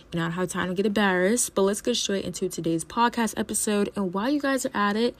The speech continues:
do not forget to hit the like button, subscribe, and turn on your post notifications to be notified whenever I do podcast reviews like this. Now, the Tinder swindler is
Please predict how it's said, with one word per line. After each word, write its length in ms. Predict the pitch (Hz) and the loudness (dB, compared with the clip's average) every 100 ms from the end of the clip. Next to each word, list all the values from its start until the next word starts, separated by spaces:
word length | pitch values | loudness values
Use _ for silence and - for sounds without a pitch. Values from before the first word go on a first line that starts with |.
| - - - | -14 -20 -10
do 100 | 185 | -2
not 200 | 190 185 | -2 0
forget 240 | 175 175 | -2 -2
to 100 | 175 | -2
hit 220 | 170 180 | -4 -4
the 100 | 170 | -2
like 340 | 170 190 240 - | 0 0 0 4
button, 480 | 285 311 320 330 339 - - | 4 4 2 2 -2 -10 -18
subscribe, 720 | - 180 - 214 208 226 240 | -2 -2 -2 -2 2 2 0
and 80 | 196 | -2
turn 140 | 196 | -4
on 60 | 185 | -4
your 100 | 180 | -4
post 240 | - 185 | -2 -2
notifications 680 | 190 180 180 208 220 254 240 | -2 -4 -2 -4 -2 -6 -6
to 40 | 196 | -6
be 120 | 190 | -6
notified 420 | 185 190 - 196 | -6 -6 -4 -2
whenever 640 | 185 170 - 190 196 196 - | -2 -4 -4 -2 0 -2 0
I 140 | 185 | 0
do 520 | 175 - 180 175 175 180 - - - | 0 0 0 2 0 -4 -18 -20 0
podcast 520 | 180 175 - 170 175 | 2 2 0 -2 0
reviews 360 | 170 170 170 | 0 0 0
like 160 | 165 160 | -2 -4
this. 460 | - 139 - - - | -2 -2 -2 -6 -6
Now, 420 | 185 196 202 196 190 | -4 2 4 4 4
the 120 | 208 | 0
Tinder 340 | 262 311 466 | 0 2 2
swindler 540 | 440 269 262 254 254 247 | 4 2 2 2 4 4
is 280 | - 196 | 2 0